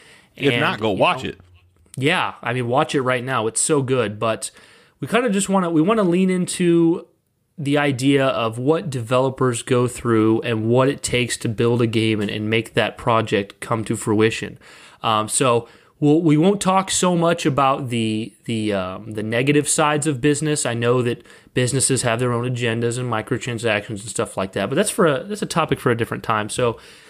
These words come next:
Speaker 2: basically, the, the first thing I kinda wanna talk about is how,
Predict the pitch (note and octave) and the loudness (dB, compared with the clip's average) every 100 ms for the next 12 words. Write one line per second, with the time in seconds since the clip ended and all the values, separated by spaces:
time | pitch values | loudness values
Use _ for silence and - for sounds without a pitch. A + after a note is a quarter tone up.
0 | _ _ - A3 - G3+ D3 C3 - D#3 | _ _ 0 2 0 2 2 2 -4 -8
1 | - C#4+ - A3+ C#3+ E3 D#3+ C#3+ A#2 B2+ | -4 -2 0 0 0 0 0 0 0 0
2 | D3 D3+ A#2+ A2 A2 - A2+ G#2+ G#2+ | 0 0 0 2 0 -2 0 2 0